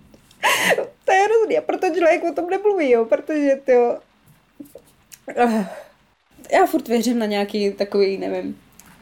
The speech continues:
ne znamení osudu, ale věřím, že občas k člověku přijdou nějaký věci, které mu jako, tak jako cvrnknou do toho, co by měl udělat nebo kam by se měl vydat. A prostě jsem někde na nějaký návštěvě otevřela časopis a, a tam jsem se zrovna dočetla, že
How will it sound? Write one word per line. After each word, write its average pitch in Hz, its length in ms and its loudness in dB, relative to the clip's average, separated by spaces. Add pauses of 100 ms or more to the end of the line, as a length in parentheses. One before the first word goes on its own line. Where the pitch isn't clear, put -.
(560)
ne 294 200 4
znamení 233 420 2
osudu, 214 400 -2
ale 208 200 6
věřím, 349 260 4
že 285 100 2
občas 277 300 0
k - 100 -12
člověku 240 360 -2
přijdou 208 380 -2
nějaký 202 300 -4
věci, 202 360 -2
které 214 280 -6
mu 202 140 -2
jako, 196 420 -2
tak 208 160 -6
jako 220 160 -4
cvrnknou 226 680 0
do 202 100 -2
toho, 226 220 0
co 226 140 -6
by 190 120 -2
měl 202 400 2
udělat 214 380 2
nebo 208 200 -6
kam 220 160 -4
by 220 80 -2
se 226 120 -6
měl 220 200 -4
vydat. 180 240 -2 (680)
A 208 40 -4
prostě 208 300 -2
jsem 240 200 2
někde 214 240 2
na 214 80 0
nějaký 208 280 -2
návštěvě 214 460 0
otevřela 208 420 0
časopis 196 680 -4
a, 175 280 -2
a - 120 -4
tam 214 180 -2
jsem 240 140 -2
se 240 140 -2
zrovna 226 340 0
dočetla, 202 600 0
že 196 420 -4